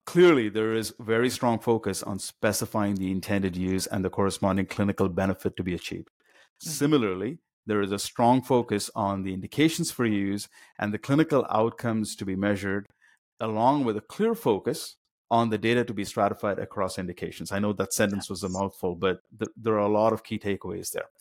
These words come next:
Speaker 1: Unfortunately, the trend of submitting feasibility studies as C marking is continuing,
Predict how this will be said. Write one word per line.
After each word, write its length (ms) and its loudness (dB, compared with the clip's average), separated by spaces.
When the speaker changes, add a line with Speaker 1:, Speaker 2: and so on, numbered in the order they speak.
Speaker 1:
Unfortunately, 880 0
the 180 -4
trend 420 2
of 100 4
submitting 540 2
feasibility 640 2
studies 460 2
as 200 -2
C 200 0
marking 580 2
is 540 0
continuing, 680 2